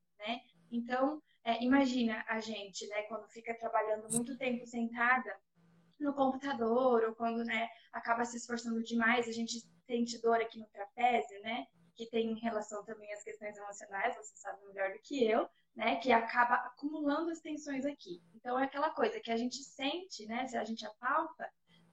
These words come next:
tá aquela pedra de tensão, a gente sente o ombro colado lá na orelha. Então, imagina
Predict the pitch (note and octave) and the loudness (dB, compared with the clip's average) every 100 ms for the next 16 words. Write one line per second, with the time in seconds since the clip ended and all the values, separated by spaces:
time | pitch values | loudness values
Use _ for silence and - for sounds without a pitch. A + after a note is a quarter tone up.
0 | - A#3 C#4 C#4 D#4 - C#4 A3 G3+ G#3 | -4 -2 4 4 4 4 8 10 8 0
1 | F#3 - A3+ A3+ G#3 F#3+ G#3 A3+ - A#3+ | -4 -4 -4 -4 -8 -8 -10 -12 -8 -6
2 | A#3 B3 B3 B3+ - C4 B3+ B3 B3 C4+ | -4 -4 -4 -4 -4 0 2 2 2 0
3 | D4 F4 F4 A3 F#3+ F#3+ - _ _ - | 0 -2 -4 -4 -4 -8 -10 _ _ -6
4 | A#3+ C#4+ D4+ D#4 D4 E4 | 4 4 6 2 2 -2